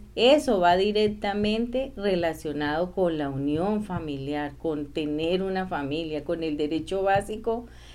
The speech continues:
de, de formar una familia, que es uno de nuestros derechos humanos, que está contemplado en, en la, en la Declaración Universal de los Derechos Humanos.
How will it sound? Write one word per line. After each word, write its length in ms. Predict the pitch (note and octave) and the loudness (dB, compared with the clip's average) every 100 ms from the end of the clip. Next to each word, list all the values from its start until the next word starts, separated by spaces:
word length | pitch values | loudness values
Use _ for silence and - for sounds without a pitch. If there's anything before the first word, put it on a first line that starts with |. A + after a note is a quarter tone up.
| - - - | -20 -18 -12
de, 680 | D#3+ E3 D#3+ D#3 D3+ C#3 | 0 2 4 4 2 -2
de 220 | E3+ E3 D#3+ | 0 0 0
formar 600 | E3 D3+ C#3+ E3 G#3 G3 | -2 -2 0 0 2 2
una 200 | F3 E3+ | -2 -4
familia, 640 | E3+ C#3+ C#3+ D3 C3 C3 | -6 -4 -2 -4 -6 0
que 120 | F#3 | 0
es 120 | F3 | 2
uno 220 | F#3 F#3+ | 0 0
de 120 | F#3+ F3+ | -2 -2
nuestros 400 | D#3+ D3+ D#3 C#3+ | -4 -6 -6 -4
derechos 460 | C3+ C#3 C3+ E3+ | -2 -2 -4 -6
humanos, 500 | E3 C3+ E3 E3+ B2+ | -4 -4 -4 -4 -6
que 120 | - | -6
está 260 | D#3 D3 C#3+ | -6 -6 -6
contemplado 680 | E3+ F3+ E3+ C3+ C3+ C#3 D3+ | -6 -4 -6 -4 -6 -4 -4
en, 220 | D#3 D#3 - - - - | -6 -10 -16 -20 -16 -6
en 200 | D3+ C#3+ | -2 0
la, 320 | C3+ B2+ B2 | 0 0 -2
en 280 | B2 D3+ C#3 | -4 -4 -2
la 300 | C3+ C3 C3 | -2 -2 -2
Declaración 640 | C#3 C#3 D3+ C#3 C3 C#3+ | -4 -2 -2 -2 -2 -4
Universal 600 | C#3+ E3 D#3+ C3 C#3 C3 | -4 -2 -4 -6 -6 -6
de 120 | C3+ D3+ | -4 -4
los 160 | D#3 | -4
Derechos 400 | B2+ B2+ B2+ D#3+ | -4 -4 -6 -6
Humanos. 500 | C#3+ C3 D3 C3+ - | -8 -8 -8 -10 -14